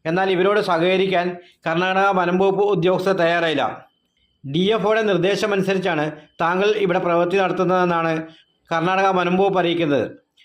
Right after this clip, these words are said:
വർഷങ്ങൾക്ക് മുമ്പ് നഴ്സറി ഉണ്ടായ സ്ഥലത്താണ് ഇപ്പോൾ താങ്കൾ വീണ്ടും നഴ്സറി മാത്രമാണ്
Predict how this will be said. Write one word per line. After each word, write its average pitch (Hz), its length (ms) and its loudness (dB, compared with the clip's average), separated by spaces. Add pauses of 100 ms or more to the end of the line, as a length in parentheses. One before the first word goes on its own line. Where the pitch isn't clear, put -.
(140)
വർഷങ്ങൾക്ക് 214 560 -2
മുമ്പ് 190 300 0 (360)
നഴ്സറി 180 420 -2
ഉണ്ടായ 196 240 2
സ്ഥലത്താണ് 185 420 0
ഇപ്പോൾ 180 320 -2
താങ്കൾ 180 260 0
വീണ്ടും 180 460 0
നഴ്സറി 175 420 0
മാത്രമാണ് 185 640 0